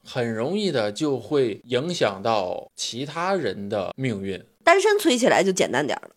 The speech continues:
Speaker 2: 还不是单身，是独居催起来就好像比较容易一点儿。
Speaker 1: 对，独居的话禁忌就非常少了。
Speaker 2: 啊。
Speaker 1: 因为只有你自己在这屋里住嘛，
Speaker 2: 啊。
Speaker 1: 所以怎么催都是你自己嘛。
Speaker 2: 明白。
Speaker 1: 还有一个要注意的就是男左女右。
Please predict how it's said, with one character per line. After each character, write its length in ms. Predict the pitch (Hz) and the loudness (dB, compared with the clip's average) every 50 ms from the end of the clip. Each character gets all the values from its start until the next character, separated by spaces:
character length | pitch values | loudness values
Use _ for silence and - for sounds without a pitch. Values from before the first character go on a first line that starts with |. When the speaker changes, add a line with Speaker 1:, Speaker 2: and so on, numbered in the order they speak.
| _ _ _ | _ _ _
Speaker 2:
还 100 | - 277 | 2 2
不 100 | 262 330 | 4 4
是 80 | 330 | 2
单 220 | 269 269 294 294 330 | 6 6 6 6 6
身， 200 | 320 339 294 311 | 2 -2 -2 -2
是 100 | 294 294 | -6 -8
独 240 | 208 214 247 262 330 | -6 -4 0 0 0
居 180 | 349 359 349 349 | 2 4 2 2
催 220 | 349 - 247 214 | 2 2 -2 -2
起 100 | 202 190 | 0 -2
来 240 | - 107 135 139 139 _ | -2 -2 -4 -4 -6 _
就 220 | _ - 196 175 170 | _ 0 2 2 2
好 180 | 165 - - | 0 -2 -6
像 240 | 143 - 180 156 147 | -4 -2 -4 -4 -4
比 120 | 147 151 156 | -6 -4 -4
较 120 | 151 120 | -4 -4
容 180 | 143 135 139 139 | -4 -6 -10 -12
易 60 | 139 | -12
一 100 | 120 87 | -12 -14
点 100 | - - | -14 -16
儿。 40 | _ _ _ _ _ | _ _ _ _ _
Speaker 1:
对， 260 | - 127 117 98 - - _ _ | -4 -4 -4 -4 -6 -12 _ _
独 200 | 123 131 160 170 | -6 -6 -4 -4
居 180 | 196 220 226 | -4 -2 -2
的 140 | 226 190 139 | 0 -2 -2
话 240 | - 160 147 131 113 | 0 0 0 0 0
禁 240 | 113 - 180 156 127 | -2 -2 -2 -2 -2
忌 120 | 123 127 | -2 -2
就 160 | 113 117 110 | 0 0 -2
非 160 | 107 - 147 | 0 0 -2
常 140 | 139 139 139 | 0 0 -2
少 300 | 139 - - - - - 98 | 0 -2 -4 -4 -6 -12 -14
了。 160 | 95 - _ _ _ _ - 160 | -14 -14 _ _ _ _ -12 -8
Speaker 2:
啊。 360 | 175 175 165 165 165 160 160 147 | -6 -6 -6 -6 -8 -10 -6 -4
Speaker 1:
因 160 | 156 180 190 | -4 -2 0
为 160 | 175 180 175 | 0 -2 -2
只 180 | 160 - 147 165 | 0 0 2 4
有 140 | 180 180 | 4 4
你 160 | 156 123 107 107 | 2 0 -4 -2
自 180 | 110 156 170 | 0 0 0
己 140 | 127 104 98 | 0 0 0
在 160 | 101 117 113 | 2 0 2
这 160 | 110 120 113 | 2 0 -2
屋 160 | 107 104 110 117 | 0 0 -2 -2
里 140 | 113 98 | -2 -2
住 200 | 90 - 127 135 | -4 -4 -6 -6
嘛， 220 | 120 101 90 82 - _ _ _ _ _ - | -6 -6 -8 -12 -18 _ _ _ _ _ -8
Speaker 2:
啊。 80 | 180 185 | -2 0
Speaker 1:
所 100 | 135 147 | 2 2
以 60 | 156 | 2
怎 180 | 139 127 90 92 | 0 -2 -4 -4
么 140 | 101 110 | -6 -8
催 260 | 113 - - 135 139 139 | -6 -2 0 0 2 4
都 140 | 143 139 | 2 2
是 140 | 139 143 131 | 2 0 -2
你 120 | 107 95 95 | -4 -6 -6
自 140 | 98 110 | -8 -8
己 180 | 101 90 92 98 | -8 -8 -12 -14
嘛。 160 | - - - _ _ _ | -14 -16 -18 _ _ _
Speaker 2:
明 300 | - 165 156 143 143 151 | -8 -6 -4 -4 -4 -4
白。 200 | 151 143 139 - _ | -4 -6 -6 -10 _
Speaker 1:
还 160 | - 160 208 | -2 0 0
有 100 | 202 147 | 2 0
一 160 | 120 117 131 | -2 -4 -2
个 160 | 147 160 139 | -2 0 0
要 160 | 135 139 131 123 | 2 0 0 -2
注 220 | 131 175 175 143 | -2 -4 -6 -4
意 120 | 123 117 | -4 -2
的 140 | 113 104 95 | -2 -2 -2
就 140 | 95 110 101 | -4 -6 -8
是 180 | 101 104 92 87 95 | -8 -8 -10 -10 -8
男 260 | 98 107 127 156 175 | -6 -6 -6 -6 -6
左 240 | 165 151 143 160 175 | -8 -4 -4 -2 -2
女 280 | 160 117 85 80 82 | -4 -6 -10 -12 -8
右。 300 | 98 131 185 170 - - | -2 0 0 0 0 -6